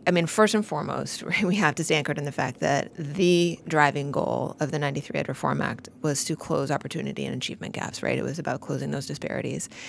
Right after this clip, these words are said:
And, um, we shaved down those disparities in the first ten years or so, um, but we have not just stagnated. As I say, we have backslid,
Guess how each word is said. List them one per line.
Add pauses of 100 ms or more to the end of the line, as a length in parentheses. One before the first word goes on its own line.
(300)
And,
um,
we
shaved
down
those
disparities
in
the
first
ten
years
or
so, (380)
um,
but
we
have
not
just
stagnated.
As
I
say,
we
have
backslid,